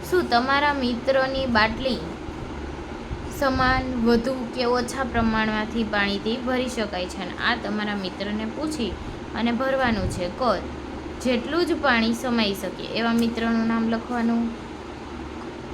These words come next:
કરતાં ઓછું પાણી એનું નામ લખવાનું, ઓછું પાણી સમાઈ શકે એનું, અને વધારે પાણી સમાઈ શકે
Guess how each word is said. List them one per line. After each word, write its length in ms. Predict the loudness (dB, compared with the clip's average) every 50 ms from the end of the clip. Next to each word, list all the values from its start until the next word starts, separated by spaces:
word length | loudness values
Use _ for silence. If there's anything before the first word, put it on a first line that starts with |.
| -10 -10 -10 -2 2
કરતાં 540 | 4 4 4 2 2 4 6 6 6 6 4
ઓછું 460 | 2 2 2 2 0 0 -2 0 0
પાણી 300 | 0 2 2 4 4 4 4 2 2 0 -6 -8 -6 -2
એનું 260 | 0 2 2 4 4
નામ 200 | 4 4 4 4
લખવાનું, 800 | 4 2 2 0 -2 -2 0 0 2 2 2 0 0 -2 0 0
ઓછું 280 | 0 0 0 0 0
પાણી 220 | 2 2 2 2 2
સમાઈ 300 | 0 0 -2 -2 -2 -2
શકે 260 | -4 -4 -4 -4 -2
એનું, 500 | -2 -2 -2 -2 -2 -2 -4 -6 -8 -8 -8 -8 -6 -2
અને 180 | 0 2 2 2
વધારે 360 | 2 4 4 4 4 4 2
પાણી 340 | 2 0 0 2 2 2 2
સમાઈ 320 | 2 0 0 2 2 0
શકે 340 | 0 0 -4 -2 -2 -2